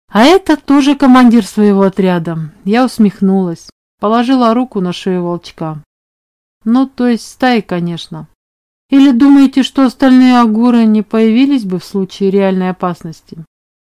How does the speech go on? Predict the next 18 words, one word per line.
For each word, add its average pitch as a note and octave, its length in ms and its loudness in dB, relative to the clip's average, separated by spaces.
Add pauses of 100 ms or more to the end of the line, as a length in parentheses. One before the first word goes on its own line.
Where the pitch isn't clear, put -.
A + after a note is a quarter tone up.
(280)
И G3 340 -6
они A3+ 320 2
не A#3 120 2
приручены. F#3 800 -6 (680)
Агуры — G3+ 600 0 (160)
разумная G#3 580 0
раса. F3 460 -6 (440)
Ну B3+ 180 4
так C#4+ 280 -2
что C#4+ 320 -2
по B3+ 140 -2
поводу G#3+ 360 -2
горгулей? G#3+ 640 2 (440)
Мы E3 640 -6
мало F3 500 -2
что - 220 -10
знаем F#3+ 520 0
о D#3+ 300 -6